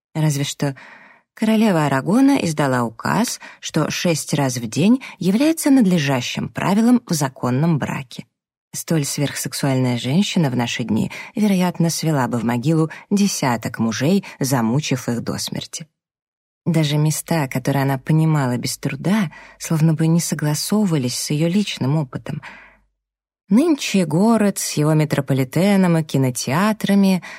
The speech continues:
предоставляет меньше возможностей для нежных романтических ласк, читала она, чем леса и сады, где срывание розмарина или лаванды служило блаженным предлогом для неторопливого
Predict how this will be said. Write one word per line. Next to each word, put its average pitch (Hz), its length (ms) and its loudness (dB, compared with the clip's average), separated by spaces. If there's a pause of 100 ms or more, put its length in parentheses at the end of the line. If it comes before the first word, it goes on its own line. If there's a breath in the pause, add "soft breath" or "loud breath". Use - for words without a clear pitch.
(160 loud breath)
предоставляет 202 880 2
меньше 160 500 2
возможностей 127 800 0
для 135 180 2
нежных 120 460 0
романтических 123 880 -2
ласк, 202 400 0
читала 117 460 -2
она, - 320 0 (320 loud breath)
чем 285 260 2
леса 214 460 2
и 170 140 -2
сады, - 580 -4 (300 loud breath)
где 135 220 2
срывание 127 580 0
розмарина 127 720 2 (200 loud breath)
или 135 240 2
лаванды 165 680 2 (220 loud breath)
служило 233 480 2
блаженным 165 800 2
предлогом 160 640 0 (220 loud breath)
для 170 180 2
неторопливого 156 1000 2